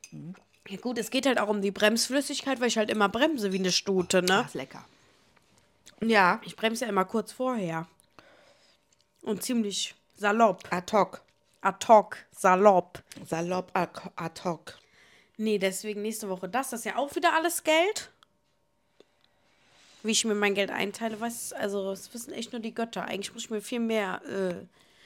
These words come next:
Speaker 1: Gehalt im Monat auszahlen, aber w-, wie, w-, d-, d-, d-, d-, komm, hör auf.
Speaker 2: Nee, äh, Diana rief jetzt auch nur grad an.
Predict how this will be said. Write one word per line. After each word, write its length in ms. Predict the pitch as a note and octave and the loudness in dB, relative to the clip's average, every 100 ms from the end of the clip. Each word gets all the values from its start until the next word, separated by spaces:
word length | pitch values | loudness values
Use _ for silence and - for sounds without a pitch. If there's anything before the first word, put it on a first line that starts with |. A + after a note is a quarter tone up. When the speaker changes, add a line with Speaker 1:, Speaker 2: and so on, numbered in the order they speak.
| - - - - - _ | -20 -20 -20 -20 -20 _
Speaker 1:
Gehalt 400 | G3+ G3 G3 F#3+ | -4 -2 -2 -2
im 120 | G3+ | -6
Monat 340 | F#3+ F#3+ F3+ - | -4 -4 -4 -4
auszahlen, 340 | F#3+ - G3 | -6 -6 -4
aber 320 | F#3+ G3 F#3+ | 0 0 -2
w-, 160 | F#3+ B3 A3 | -8 -10 -6
wie, 180 | G#3+ F#3+ | -6 -6
w-, 280 | F#3 G3 | -10 -14
d-, 180 | A#3 G#2+ | -14 -18
d-, 240 | F#2+ - F#3 | -16 -12 -12
d-, 160 | F3+ - - | -12 -16 -14
d-, 100 | F3 - - - - - _ | -12 -14 -16 -20 -20 -20 _
komm, 220 | - F#3 | -10 -8
hör 80 | F3 | -8
auf. 140 | F3+ E3+ - B3+ | -10 -10 -10 -6
Speaker 2:
Nee, 400 | A#3+ D4 D#4 A3+ - | 2 6 8 6 6
äh, 380 | A#3+ A3+ G#3+ G3+ | 8 8 8 4
Diana 480 | F#3+ F#3+ E3 F#3 A3 | 0 -2 -2 -4 -4
rief 260 | C#4 D4+ | -6 -4
jetzt 160 | D#4+ - | -6 -4
auch 160 | C#4 | -6
nur 100 | C#4 | -6
grad 320 | D4 - - - | -8 -12 -12 -12
an. 400 | A#3+ A3+ F3+ | -8 -8 -8